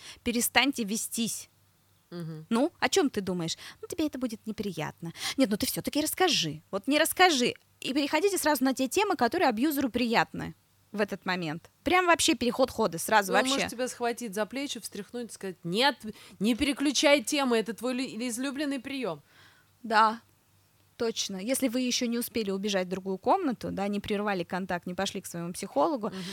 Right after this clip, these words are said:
Speaker 1: вы прям соглашаетесь: «Да, это прям мой излюбленный прием, ты так прав, вот я даже не знаю, как это со мной так случилось. Ну-ка вот, слушай,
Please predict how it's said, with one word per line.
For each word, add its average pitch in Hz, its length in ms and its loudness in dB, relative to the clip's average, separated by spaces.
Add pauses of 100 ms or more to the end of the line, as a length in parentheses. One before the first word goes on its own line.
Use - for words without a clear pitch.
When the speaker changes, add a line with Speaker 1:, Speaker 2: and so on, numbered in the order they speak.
(140)
Speaker 1:
вы 226 260 4
прям 240 260 -2
соглашаетесь: 214 540 0
«Да, 233 240 0
это 220 160 -6
прям 214 240 -2
мой 262 240 0
излюбленный 214 540 -4
прием, 214 380 -4
ты 220 100 -6
так - 240 -2
прав, 247 220 2
вот 220 160 -4
я 226 80 0
даже 226 180 -2
не 247 80 -2
знаю, 247 240 0
как 214 160 -8
это 214 140 -4
со 226 160 -2
мной 226 160 -2
так 214 180 -6
случилось. 220 560 -2
Ну-ка 262 240 0
вот, 208 240 -2 (320)
слушай, 233 400 0